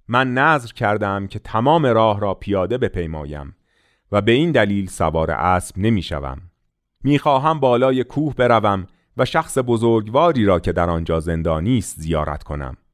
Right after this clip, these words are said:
علی خان با نهایت خضوع و فروتنی در کنار ملا حسین تا قلعه رفت. حضرت باب دم قلعه ایستاده بودند. تا چشم ملا حسین به حضرت باب افتاد، بی اختیار تعظیم کرد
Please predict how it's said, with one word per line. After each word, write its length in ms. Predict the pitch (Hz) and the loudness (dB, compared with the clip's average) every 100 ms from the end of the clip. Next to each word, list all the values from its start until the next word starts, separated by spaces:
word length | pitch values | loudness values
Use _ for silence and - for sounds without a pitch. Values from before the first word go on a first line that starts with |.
| _ _ _ _ _ | _ _ _ _ _
علی 260 | 110 123 | 0 0
خان 240 | 117 123 123 | 2 0 2
با 160 | 120 | 2
نهایت 580 | 117 107 113 110 127 139 | 4 2 2 2 2 2
خضوع 460 | 131 117 110 139 139 | -2 -2 0 0 2
و 80 | 120 | 2
فروتنی 760 | 123 113 104 107 104 120 117 - _ _ | 0 -2 -2 -2 0 0 -2 -8 _ _
در 160 | 107 107 | -2 -2
کنار 460 | - 110 143 156 | -2 0 2 4
ملا 360 | 117 98 95 87 | 4 2 2 2
حسین 460 | 87 - 101 104 98 | -2 -4 -2 -2 -2
تا 200 | 92 82 | -2 -2
قلعه 340 | 82 78 87 | -2 -4 -4
رفت. 500 | 85 76 69 - _ _ _ _ _ _ _ | -4 -4 -8 -16 _ _ _ _ _ _ _
حضرت 340 | 104 104 110 113 | 2 4 2 2
باب 340 | 107 110 104 | 2 2 4
دم 200 | 101 98 | 2 2
قلعه 300 | 98 90 85 | 2 0 0
ایستاده 580 | 87 85 - 87 82 98 | -2 -4 -2 0 2 0
بودند. 500 | 78 69 65 76 90 _ _ _ _ - | -2 -8 -12 -14 -20 _ _ _ _ -2
تا 180 | 107 98 | 2 2
چشم 380 | - 120 - 107 | 2 0 0 2
ملا 380 | 98 95 87 | 4 4 2
حسین 340 | 90 - 92 92 | 0 -2 -2 -2
به 80 | 87 | -2
حضرت 400 | 92 92 135 104 | -2 0 0 2
باب 280 | 90 85 | 0 0
افتاد، 520 | 80 - 92 92 85 - _ _ _ | -2 -2 0 2 0 -6 _ _ _
بی 180 | 120 135 | 0 2
اختیار 480 | 120 - 117 117 113 | 2 2 2 4 2
تعظیم 600 | - 110 104 98 143 127 | 0 -2 -2 0 -2 -2
کرد 400 | 101 95 87 80 | -2 -4 -4 -6